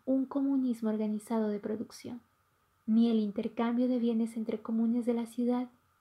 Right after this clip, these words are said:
y comunes rurales. Fin de la cita. Según resultó,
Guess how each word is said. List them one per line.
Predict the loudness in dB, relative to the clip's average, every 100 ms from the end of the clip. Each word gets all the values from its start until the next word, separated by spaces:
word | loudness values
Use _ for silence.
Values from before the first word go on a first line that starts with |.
| -2
y | -2 2
comunes | 0 2 2 2 0
rurales. | 0 -2 -4 -12 _ -20 -20 _ _ _ _ _ _ _ _ _
Fin | -2 0 0
de | -2
la | -6
cita. | -14 -20 -20 -20 _ _ _ _ _ _ _ _ _ _ _ _ _ _ _ _
Según | 0 4 6 6
resultó, | 2 2 -2 0 0 0